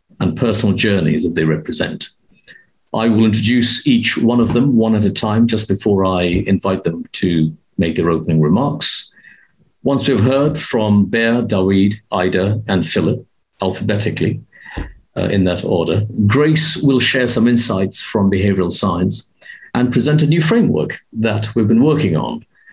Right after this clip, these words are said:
to help make teams more inclusive and effective. Okay, so Beatrice Martin. Bear is Global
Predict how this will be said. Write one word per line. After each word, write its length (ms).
to 80
help 240
make 240
teams 640
more 440
inclusive 720
and 540
effective. 560
Okay, 560
so 680
Beatrice 500
Martin. 460
Bear 420
is 520
Global 640